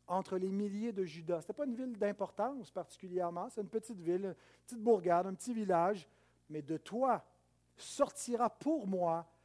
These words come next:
celui qui dominera sur Israël et dont les activités remontent aux temps anciens, aux jours de l'éternité. » On a ici ce que, ce que j'appelle un contraste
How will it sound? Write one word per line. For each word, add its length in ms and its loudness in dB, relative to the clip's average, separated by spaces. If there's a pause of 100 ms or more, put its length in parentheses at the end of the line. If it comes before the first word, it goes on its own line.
(100)
celui 540 0
qui 160 -8
dominera 840 6
sur 280 -2
Israël 680 4 (320)
et 120 0
dont 180 2
les 280 -2
activités 960 -4 (300)
remontent 640 0 (220)
aux 140 -4
temps 340 -4
anciens, 460 -8 (380)
aux 160 -6
jours 540 -6 (500)
de 140 -8
l'éternité. » 760 -6 (1700)
On 180 -2
a 100 4
ici 260 0
ce 80 -10
que, 240 4
ce 60 -8
que 100 -2
j'appelle 320 2
un 100 0
contraste 720 2